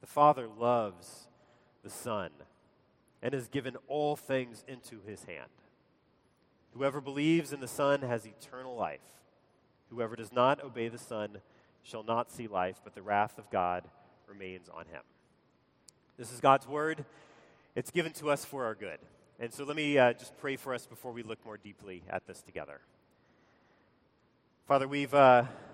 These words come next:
sung the words of the psalmist already together, uh, that we would taste and see that the Lord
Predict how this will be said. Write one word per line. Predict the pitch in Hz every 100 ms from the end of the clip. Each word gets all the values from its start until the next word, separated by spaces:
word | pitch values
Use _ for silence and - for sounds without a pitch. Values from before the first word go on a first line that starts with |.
| - -
sung | - 160 156
the | 143
words | 139 147 143
of | 131
the | 120
psalmist | - 135 131 123 - - - - _ _ _ _ _ _ _
already | 131 135 151 151
together, | - 143 131 131 147 160 - -
uh, | 117 113 107 110 113 120
that | 120 123
we | 135 135
would | 127 -
taste | - 143 135 - - - - - -
and | 120 113
see | - 135 123 120
that | 110 -
the |
Lord | 107 113 110 110 101